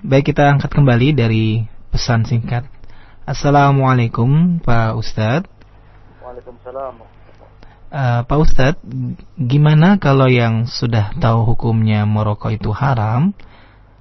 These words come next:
Speaker 1: dan dia tetap merokok, apakah termasuk imannya lemah? Dari Anur Alif di Kalibaru, Jakarta Utara.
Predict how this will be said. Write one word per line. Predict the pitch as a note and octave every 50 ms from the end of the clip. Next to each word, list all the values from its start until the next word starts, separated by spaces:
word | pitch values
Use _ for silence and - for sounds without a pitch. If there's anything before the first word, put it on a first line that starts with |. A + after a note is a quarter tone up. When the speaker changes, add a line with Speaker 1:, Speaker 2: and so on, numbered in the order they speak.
| _ _ - -
Speaker 1:
dan | - C3 B2+ B2 B2 A#2+ B2
dia | C3 C3
tetap | C3 - - C3 -
merokok, | B2 B2+ C#3 D3+ C#3+ - - B2+ A#2
apakah | A#2 B2+ - - - D3+ - - E3 F3 F3 F3
termasuk | - - D#3+ D#3+ E3 D3 - - - -
imannya | E3+ D#3 D#3 D#3 D#3 D#3 D#3 D3+
lemah? | E3 F#3+ F#3 B2+ A2 - - -
Dari | - A#2+ A#2+ A#2 A#2+ A#2 A#2+ A#2 A2+ A#2 - - - - - -
Anur | - B2+ B2+ B2 B2+ B2 B2 B2 A#2+ A#2 A#2 A2 G#2 G#2 - - - -
Alif | B2+ A#2+ B2 D3 G3+ G3+ - - -
di | - B2+ B2 A#2 A2+ A2 -
Kalibaru, | - A#2 A2+ A2+ A2+ A2+ A#2 A2+ A2 A#2+ B2 C3 C3 C3+
Jakarta | A#2+ A#2+ A2 - A2 - - G#2
Utara. | G#2+ - - A#2 A#2 A#2 G#2 F#2+ G2